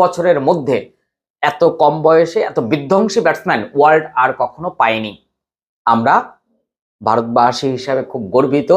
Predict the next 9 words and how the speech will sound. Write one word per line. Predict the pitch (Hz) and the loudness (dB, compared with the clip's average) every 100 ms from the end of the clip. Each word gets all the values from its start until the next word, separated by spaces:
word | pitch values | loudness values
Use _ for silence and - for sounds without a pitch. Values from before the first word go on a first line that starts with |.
| 190 | 4
যে | 143 101 | 2 4
বৈভব | 139 160 160 | 2 0 -4
সূর্যবংশীর | 151 135 147 143 139 151 | -4 -2 0 -2 -4 -6
মতো | 151 185 160 | -2 0 0
একটা | 208 139 90 156 | 0 -2 -2 0
বারুদ, | 165 175 - - | 2 2 -2 -12
একটা | - 127 101 | -6 -6 0
গোলা | 139 165 127 - - _ _ _ - | 2 4 4 0 -12 _ _ _ -18
আমরা | 110 | -10